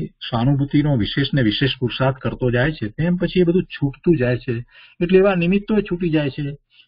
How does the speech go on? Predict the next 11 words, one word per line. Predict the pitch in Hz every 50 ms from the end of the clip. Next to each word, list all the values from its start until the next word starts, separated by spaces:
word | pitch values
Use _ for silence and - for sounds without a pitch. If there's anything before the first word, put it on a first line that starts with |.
| _ _ _ _ _ _ _ _ -
એટલે | 147 156 160
પાંચમા | 156 - 123 123 123 - 160 170 175 165 160 156 160
ગુણસ્થાનની | 151 139 143 131 - - 151 147 147 143 135 117
દશા | 110 101 - 131 117
આવે | 117 123 151 156
છે | - - 110 104
કે | - 113
જેમાં | 104 113 117 120 131 131 127 127
એ | 135 131 123
દેશ | 107 113 135 143 139 -
ચારિત્ર | - 110 107 117 127 - 131